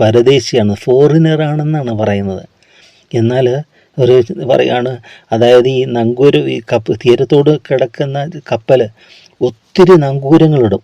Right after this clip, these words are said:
അത് ആടി ഉലഞ്ഞ് അത് ഒഴുകി പോകാതിരിക്കണം. ഒത്തിരി നങ്കൂരങ്ങളിടും, അതങ്ങനെ ഉറച്ചു നിൽക്കും അങ്ങ് എന്ന് പറഞ്ഞ പോലെ പരദേശിയായിട്ടാണ് നമ്മൾ വന്നത്. ഒരു കുഞ്ഞ് ജനിക്കുമ്പോൾ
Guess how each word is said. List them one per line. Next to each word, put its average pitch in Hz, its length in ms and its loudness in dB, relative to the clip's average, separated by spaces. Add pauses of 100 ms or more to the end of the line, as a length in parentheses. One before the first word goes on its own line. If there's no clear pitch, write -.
(220)
അത് 123 60 -2
ആടി 127 300 0
ഉലഞ്ഞ് 131 340 2 (500)
അത് 123 120 2
ഒഴുകി 127 340 4
പോകാതിരിക്കണം. 107 680 -2
ഒത്തിരി 185 580 2
നങ്കൂരങ്ങളിടും, 131 800 0 (280)
അതങ്ങനെ 123 380 0
ഉറച്ചു 120 460 -2
നിൽക്കും 104 360 -4
അങ്ങ് 95 200 -6 (720)
എന്ന് 123 220 2
പറഞ്ഞ 139 280 0
പോലെ 156 340 0 (380)
പരദേശിയായിട്ടാണ് 151 1040 4
നമ്മൾ 147 260 2
വന്നത്. 127 380 0
ഒരു 123 120 2
കുഞ്ഞ് 139 260 -2
ജനിക്കുമ്പോൾ 139 560 0